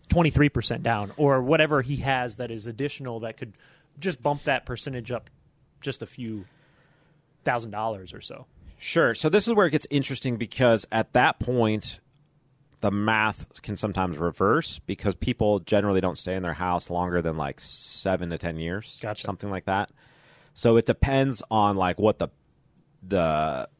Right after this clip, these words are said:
Speaker 2: break-even timeline is for that amount versus sticking that amount in an account and taking some out per month to cover the increase in payment.
Speaker 1: Okay.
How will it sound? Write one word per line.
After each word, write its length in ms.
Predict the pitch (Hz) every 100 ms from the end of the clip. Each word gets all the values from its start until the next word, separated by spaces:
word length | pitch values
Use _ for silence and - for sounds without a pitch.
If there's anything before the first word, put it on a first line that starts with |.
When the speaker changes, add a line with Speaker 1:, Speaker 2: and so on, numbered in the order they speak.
| _
Speaker 2:
break-even 720 | - 101 - 101 95 90 87 - _ _ _ _ _ -
timeline 640 | - 92 85 82 78 78 -
is 520 | 101 90 92 - - _ _ -
for 540 | 101 87 85 80 78 _ _ _ _ _ -
that 240 | 92 95
amount 400 | 92 101 127 -
versus 440 | 95 127 - 98 -
sticking 400 | - 120 107 101
that 180 | 92
amount 540 | 85 87 90 90 90 - _ _ _ _ _ _
in 120 | 110 107
an 100 | 92
account 460 | - 104 104 143 - _
and 460 | - 101 87 82 80 _ -
taking 340 | 104 101 98
some 180 | 87 98
out 200 | 90 87
per 160 | - 98
month 360 | 87 107 135 - _ _ -
to 100 | -
cover 320 | - 107 101
the 180 | 95 90
increase 340 | 90 95 90
in 80 | 80
payment. 360 | 76 73 65 - _ _ _ _ _ _ -
Speaker 1:
Okay. 160 | 127